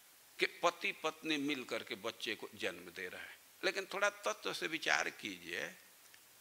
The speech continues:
कि पति पत्नी जन्म देने वाले होते तो उनके इच्छा के विरुद्ध क्यों हो जाता है?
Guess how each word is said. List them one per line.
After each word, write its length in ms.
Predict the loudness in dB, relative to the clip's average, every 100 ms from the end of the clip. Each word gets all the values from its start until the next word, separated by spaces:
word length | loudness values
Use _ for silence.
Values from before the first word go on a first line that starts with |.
| -20 -20 -20 -2 2
कि 60 |
पति 560 | 2 4 4 4 0 -2
पत्नी 520 | 0 -2 -2 -2 -2
जन्म 440 | 2 4 4 2
देने 360 | 2 2 2 2
वाले 320 | 4 4 2
होते 560 | -6 -8 -10 -4 -2 -2 -4 -10 -14 -20 -20 -20 -20 -20 -20 -20 -20 -20 -20 -20 -6 4
तो 120 | 6 6 4 2 0 0 -4 -2
उनके 300 | 0 2 2
इच्छा 580 | 2 2 0 4 6 4
के 140 | 4
विरुद्ध 400 | 0 0 0 -4 -2
क्यों 200 | -2 -2
हो 140 | -6
जाता 400 | -4 -4 -6 -6
है? 140 | -6